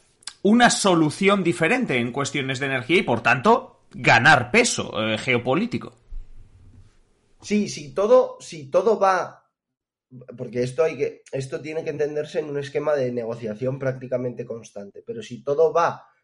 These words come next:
Speaker 2: como debería de ir, hay que tener en cuenta que España, por ejemplo, tiene, eh, junto a Portugal, la mayor capacidad de regasificación de, de la Unión Europea,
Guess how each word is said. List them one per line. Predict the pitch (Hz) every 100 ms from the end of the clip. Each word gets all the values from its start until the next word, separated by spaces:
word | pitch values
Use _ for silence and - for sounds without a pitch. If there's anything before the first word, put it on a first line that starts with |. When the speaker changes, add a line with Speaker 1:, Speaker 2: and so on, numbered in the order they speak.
| _
Speaker 2:
como | 117 123 113
debería | 110 113 120 135
de | 135
ir, | 139 175 185 _ -
hay | 135
que | 135
tener | 131 135
en | 127 127
cuenta | 131 127 107
que | 110
España, | 104 - 147 147
por | 139
ejemplo, | 131 139 131 120
tiene, | 117 127 117 - _ _ _ _
eh, | 120
junto | 123 131 123
a | 107
Portugal, | 117 123 127 127
la | 120 117
mayor | 117 127
capacidad | 131 127 127 127 123
de | 123
regasificación | 120 113 120 117 117 107 110 123 120 113
de, | 110 107 107
de | 107
la | 107
Unión | 113 117 120
Europea, | 113 113 165 185